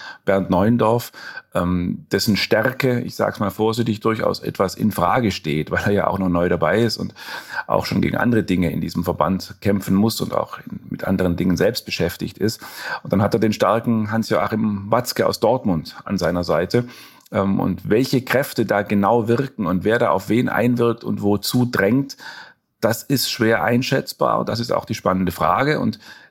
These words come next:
die entscheidende Frage wird auch sein, äh, was macht dann Hansi Flick? Unterstellt, äh, dass man Bierhoff aus dem Nationalmannschaftsumfeld entfernen würde, dass das der Plan sei,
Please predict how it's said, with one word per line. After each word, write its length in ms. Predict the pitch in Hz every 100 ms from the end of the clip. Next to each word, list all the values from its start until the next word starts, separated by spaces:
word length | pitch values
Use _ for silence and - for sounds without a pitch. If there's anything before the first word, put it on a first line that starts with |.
| _
die 120 | - 101
entscheidende 380 | 85 78 113
Frage 280 | 120 107 92
wird 140 | - -
auch 220 | 117 139
sein, 460 | - 131 135 - - -
äh, 180 | 113 - - - - -
was 240 | - 104 -
macht 280 | 117 113
dann 160 | 117 120
Hansi 240 | 131 135
Flick? 260 | 123 151 -
Unterstellt, 800 | - 95 92 98 117 127 - -
äh, 260 | 98 101 95
dass 140 | 101
man 160 | 104 98
Bierhoff 240 | 113 107
aus 200 | - -
dem 100 | -
Nationalmannschaftsumfeld 800 | 101 - 101 107 101 - 110 98
entfernen 640 | 107 - 127 147 135 101 92
würde, 400 | 117 107 87 85
dass 160 | 82
das 160 | - -
der 80 | 92
Plan 400 | - 90 117 117
sei, 320 | 95 98